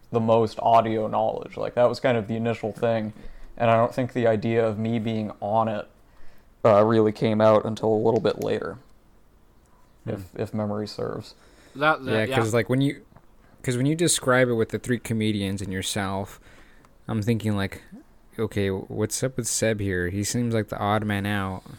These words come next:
Speaker 2: He should be a co-, I mean, I'm not saying you should be a comedian, like, but it's interesting that everyone else is a comedian in this podcast and you're not. But I'm not saying you're not funny. I'm just, it's an
Speaker 1: Right,
Speaker 2: interesting
Speaker 1: no.
Speaker 2: dynamic, I think,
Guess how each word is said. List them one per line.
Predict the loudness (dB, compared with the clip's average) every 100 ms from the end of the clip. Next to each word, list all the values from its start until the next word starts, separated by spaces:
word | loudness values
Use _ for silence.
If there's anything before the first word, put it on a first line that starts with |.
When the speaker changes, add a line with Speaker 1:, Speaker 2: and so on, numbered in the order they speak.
| -20 _ _ _ -18
Speaker 2:
He | -8 -6
should | -2 0
be | 0
a | -2
co-, | -6 -6
I | -4
mean, | -4 -4 -2
I'm | -2
not | 0
saying | 0
you | 0 -2
should | 0 2 2
be | 0
a |
comedian, | 0 0 2 2 0
like, | -2
but | -2 -2 -4 -16 -20 -20 -10
it's | -6 -4 -4 -2
interesting | 0 2 0 0 0 0
that | 0 0 -2 -8 -20 -20 -2
everyone | -2 2 2 4
else | 2 0 0
is | -2
a |
comedian | -2 -2 -2 0 -2 -2
in | -4
this | -4 -6
podcast | -6 -4 -4 -6 -8 -6 -10 -12 -16 -20 -10
and | -6 -4 -4
you're | -6 -4 0 0 -2
not. | -6 -6 -8 -12 -14 -18 -18 -20 -20 _ _ _ -20 -20 _ _ _ -4
But | -2
I'm | 0
not | 2
saying | 2 4
you're | 2
not | 0
funny. | 0 2 2 2 0
I'm | -2 -2
just, | -2 -4
it's | -4 -4
an | -4
Speaker 1:
Right, | 0
Speaker 2:
interesting | 4 6 6 2
Speaker 1:
no. |
Speaker 2:
dynamic, | 2 0 -2 -6 -6 -6
I | -6 -8
think, | -8 -8 -10